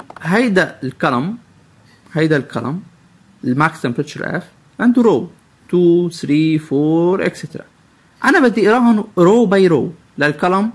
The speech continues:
وان، رو باي رو للكولم وان. تمام؟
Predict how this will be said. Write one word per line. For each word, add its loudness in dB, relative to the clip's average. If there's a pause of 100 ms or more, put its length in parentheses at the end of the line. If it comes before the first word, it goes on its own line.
(140)
وان، 0 (380)
رو 2
باي 0
رو 0
للكولم -2 (460)
وان. 0 (680)
تمام؟ 0